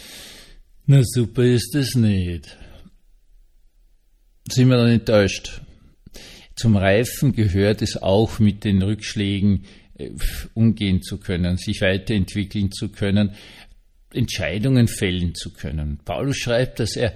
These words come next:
er schreibt das an eine religiöse Gemeinschaft, die offenkundig am besten Weg im Kindergarten ist.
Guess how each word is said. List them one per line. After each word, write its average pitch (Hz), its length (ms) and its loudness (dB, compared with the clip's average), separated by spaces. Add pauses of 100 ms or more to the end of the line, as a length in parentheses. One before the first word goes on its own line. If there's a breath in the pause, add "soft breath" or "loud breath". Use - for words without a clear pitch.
(220 loud breath)
er 113 100 -6
schreibt 110 380 -2
das 127 160 0
an 117 140 2
eine 117 220 2
religiöse 113 520 -2
Gemeinschaft, 107 600 -2
die - 60 -6
offenkundig 120 680 -2
am 101 160 0
besten 123 480 -2
Weg 110 240 -4
im 98 140 0
Kindergarten 120 840 0
ist. 107 240 0